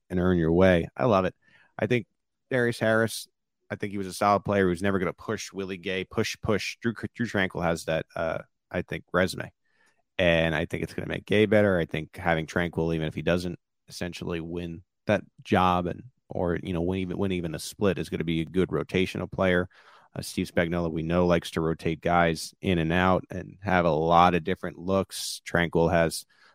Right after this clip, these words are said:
upside when it comes to coverage. He can blitz the passer, and I, I think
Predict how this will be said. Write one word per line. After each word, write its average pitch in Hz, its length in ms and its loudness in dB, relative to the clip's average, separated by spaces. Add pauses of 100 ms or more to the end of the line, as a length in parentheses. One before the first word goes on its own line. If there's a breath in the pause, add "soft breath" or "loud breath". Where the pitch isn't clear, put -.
upside 92 420 4
when 82 100 2
it 80 80 -4
comes 82 240 -6
to - 100 -10
coverage. 117 540 6
He 82 340 0 (440)
can 80 240 -2
blitz 95 340 -2
the - 80 -12
passer, 110 760 2
and 82 160 2
I, 78 260 2
I 82 100 -10
think - 220 -10